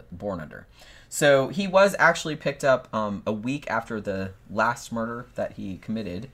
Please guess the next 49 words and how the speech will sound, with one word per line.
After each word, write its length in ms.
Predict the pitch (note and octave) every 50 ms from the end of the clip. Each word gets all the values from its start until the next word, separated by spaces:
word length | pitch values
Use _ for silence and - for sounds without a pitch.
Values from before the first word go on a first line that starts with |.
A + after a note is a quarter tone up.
| - - - - - - - -
And 540 | A#2 A#2+ A#2+ A#2 A#2 A#2 A2+ A2+ A2+ A2+ - - - - - - - _ -
honestly, 800 | A#2+ C#3 F#3 B3 C4+ A#3+ - - E3 D#3+ D#3 D3+ D3 D3 D3+ - - - - -
the 100 | D3 C#3
fucking, 420 | - F#3+ A3+ - C#4 B3+ D3+ -
the 280 | - B2+ C3+ C3 C3 C3+
story 280 | - - G#3+ A#3+ - B3+
of, 80 | G#3
like, 160 | F3+ E3+ D3+
how 180 | - C#3+ C#3+ D3
they 100 | C#3+ C3
caught 240 | A2+ - B2+ B2+ A#2+
him 120 | A2 G#2+
is 80 | G#2 G#2
kinda 200 | - A#2+ G#2 G2
crazy, 320 | - B2 G#2+ F#2+ F#2+ F2
because 280 | F#2 A2+ A#2 - E3 D3
they 160 | D#3+ D3+ D3
kind 260 | D#3 - - A3 C4+
of 120 | C4+ G#3 -
had 340 | - F3 F3 F3+ F#3 F3+
him, 500 | E3 E3+ D#3 C#3+ C3+ C3 C3 B2+ B2+ C3 - - - - - - _ _ _ _ - - -
I 40 | -
don't 120 | - B3
know 80 | C4+ C4
if 80 | C4 C4
they 100 | G#3+ F#3+
necessarily 380 | F3 F3 E3+ - E3 D#3 D3
had 160 | D3 D#3 C#3
him 80 | C#3 C3+
on 80 | C3 B2+
their 100 | A#2+ A2
radar. 420 | G2 G2+ G#2+ A#2 B2+ C#3+ D3 D3
Like, 180 | C#3+ B2 B2+ -
they 100 | D3+ D3
brought 340 | C3+ C#3 D#3+ F3 G3 F#3+
him 120 | E3+ D3+ B2+
in, 340 | - B2 C#3 C#3+ C#3+ C#3+ C#3+
like, 180 | B2+ A2+ A2 - -
on 200 | A#2 A#2+ A#2 A2+
one 100 | A#2 A2+
of 80 | A2
the 100 | G2+ - -
earlier 400 | G#2+ C3 D3 C#3 B2+ A#2+ A2+ G#2+
cases, 640 | G#2+ - - G#2+ G#2 G#2 - G2+ G2+ G2+ G2 G2 G2
but 140 | - G#2+
they 120 | G#2+ B2+ B2
kinda 260 | - F#3 F3+ F3 D3+
dismissed 480 | C3+ B2 A#2+ - - D3+ F3+ F#3+ - -
him. 280 | C3 A#2+ A2+ A2+ A2+